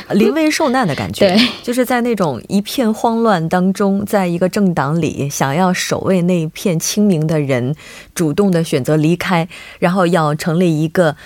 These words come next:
Speaker 1: 更为公正的、更为正义的政党，然后来拨乱反正，有这样的一种意味。
Speaker 2: 嗯。
Speaker 1: 但似乎它并没有带给我们，我们所期待的那片，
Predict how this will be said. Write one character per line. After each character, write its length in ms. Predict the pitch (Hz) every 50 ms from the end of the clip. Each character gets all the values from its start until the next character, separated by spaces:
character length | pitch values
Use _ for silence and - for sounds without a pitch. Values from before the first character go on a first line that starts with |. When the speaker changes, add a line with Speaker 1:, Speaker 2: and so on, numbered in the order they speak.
| - - - -
Speaker 1:
更 160 | 208 208 190
为 220 | 165 151 143 151 151
公 260 | - - 247 233 247
正 300 | - - 247 190 151 139
的、 160 | - 123 98
更 160 | - 220 214
为 100 | 190 175
正 240 | 180 - 302 254 190
义 220 | 180 170 156 147
的 120 | - - 139
政 280 | - - 262 202 165
党， 180 | 151 135 95 - -
然 180 | - 147 139 175
后 340 | - - 196 165 139 113 - -
来 260 | 156 160 147 147 165 - _
拨 160 | - 214 220 220
乱 200 | 220 190 156 165
反 220 | - - 131 - - -
正， 160 | - 202 - - _ _ -
有 120 | 180 180
这 100 | 190 190
样 120 | 294 294 247
的 80 | 196
一 100 | 196 196
种 160 | 170 143 - -
意 200 | - 262 269 190 -
味。 180 | - 127 104 -
Speaker 2:
嗯。 60 | - - - - - - - -
Speaker 1:
但 260 | - 220 214 202 196 -
似 180 | - - - 233
乎 200 | 202 - 220 220
它 240 | 220 214 208 202 208
并 320 | 202 _ - 277 214 156
没 80 | 143 156
有 160 | 185 165 147
带 320 | - - 247 247 214 175
给 160 | 151 - 143 139
我 160 | 143 135 -
们， 260 | - 104 110 101 - - -
我 180 | - 170 175 160
们 160 | 196 277 311
所 180 | - - -
期 300 | - - - - - 190
待 260 | 165 180 190 165 147 143
的 100 | 143 147
那 180 | 147 160 151 139
片， 400 | - - - 147 131 107 -